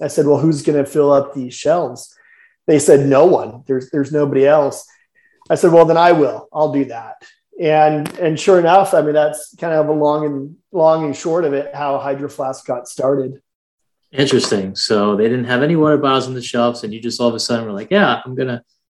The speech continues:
Speaker 2: I'm gonna help you with that." Um,
Speaker 1: Yeah, yeah.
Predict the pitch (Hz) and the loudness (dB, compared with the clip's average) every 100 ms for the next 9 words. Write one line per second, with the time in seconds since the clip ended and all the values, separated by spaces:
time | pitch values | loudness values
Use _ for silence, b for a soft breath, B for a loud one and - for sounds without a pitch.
0 | _ 123 131 131 127 107 98 95 87 - | _ -2 0 2 0 0 -2 -6 -12 -18
1 | _ _ - 110 101 98 160 - 277 302 | _ _ -12 -6 -4 0 6 6 6 2
2 | - _ 147 180 | -8 _ -14 -12